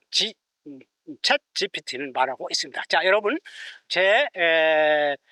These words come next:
설명이 혹시 이러한 그 사고가 났을 때, 에, 처리하고 합의하는데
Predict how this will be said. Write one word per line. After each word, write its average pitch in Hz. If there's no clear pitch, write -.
설명이 254
혹시 233
이러한 170
그 147
사고가 247
났을 147
때, 170
에, 143
처리하고 226
합의하는데 214